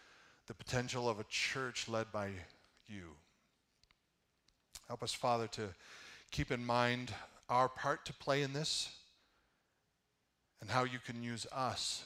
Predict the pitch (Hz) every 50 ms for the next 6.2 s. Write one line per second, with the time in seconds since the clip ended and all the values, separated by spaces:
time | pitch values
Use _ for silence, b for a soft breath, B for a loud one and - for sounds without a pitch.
0 | - - - - - - 117 107 101 95 92 87 95 90 87 85 78 76 80 -
1 | - - - _ _ _ _ _ _ - - - 135 151 - - 175 - 165 151
2 | 127 139 - - 131 131 120 120 123 117 110 90 78 78 - - - - _ b
3 | b b b b b b b b b b b b b b - - 131 120 123 123
4 | - 127 - - 117 104 113 101 - 104 101 101 101 110 113 110 101 92 87 87
5 | 90 - - 101 98 87 120 117 110 107 110 127 135 131 - - 123 107 107 110
6 | 110 110 104 -